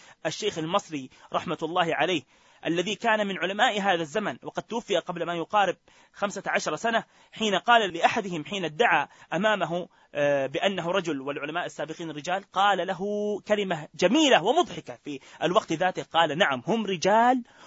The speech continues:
وأنت دجال، هم رجال وأنت دجال". وفي الختام، فإن مريد الحق ومبتغي سبيل الهدى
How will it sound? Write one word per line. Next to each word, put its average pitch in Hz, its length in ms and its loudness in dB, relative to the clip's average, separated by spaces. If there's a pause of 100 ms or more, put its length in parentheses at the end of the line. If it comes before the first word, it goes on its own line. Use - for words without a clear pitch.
(140)
وأنت 202 380 0 (100)
دجال، 151 500 0 (580)
هم 170 160 0
رجال 160 380 2
وأنت 175 320 -2
دجال". 135 320 -2 (1040)
وفي 247 120 -4
الختام، 151 480 -6 (440)
فإن 226 380 0
مريد 143 220 -6
الحق - 260 -6 (180)
ومبتغي 220 460 0
سبيل 175 320 -8
الهدى 139 300 -6